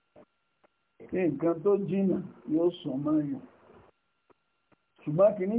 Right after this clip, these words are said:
yẹn wà ńbẹ̀. So làwọn àfáà fi ní,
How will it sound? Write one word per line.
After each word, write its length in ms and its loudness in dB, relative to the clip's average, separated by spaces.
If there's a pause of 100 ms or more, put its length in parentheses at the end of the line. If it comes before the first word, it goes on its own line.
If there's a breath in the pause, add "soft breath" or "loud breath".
yẹn 220 2
wà 180 6
ńbẹ̀. 300 -4 (1300)
So 200 -4
làwọn 280 4
àfáà 300 2
fi 140 -12
ní, 140 0